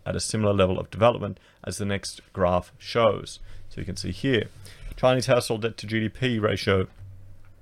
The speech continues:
saw a marked increase in recent years and now exceeds the average for emerging markets.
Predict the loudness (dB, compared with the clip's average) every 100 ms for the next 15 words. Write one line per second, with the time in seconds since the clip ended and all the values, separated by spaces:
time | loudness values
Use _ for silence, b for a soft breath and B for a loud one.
0 | -20 -20 -20 -2 2 4 4 4 0 -6
1 | -2 -2 -2 -4 -4 -4 -2 -2 -2 -2
2 | -2 -2 -2 -2 -2 0 0 2 0 -4
3 | b b -4 0 2 2 2 2 2 0
4 | -2 -6 -8 -10